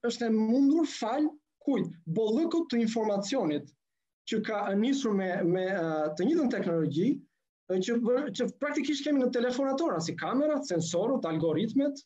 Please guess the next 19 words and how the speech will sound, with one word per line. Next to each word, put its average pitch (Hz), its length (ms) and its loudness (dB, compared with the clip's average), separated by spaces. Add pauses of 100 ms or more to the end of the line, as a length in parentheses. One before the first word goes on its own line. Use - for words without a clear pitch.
(140)
apo 170 160 0
jo. 131 100 -2 (480)
Dhe, 175 220 -2
ë, 202 240 -2
në 202 100 2
të 196 60 0
njëjtën 302 320 2
kohë, 240 260 0
fal 254 220 -2
faktit 165 540 -2
që 220 140 0 (380)
të 202 180 0
gjithë 277 300 0
në 233 80 2
një 226 100 -2
farë 226 160 0
mënyrë 220 280 2
jemi, 240 340 4 (460)
ë, 180 80 0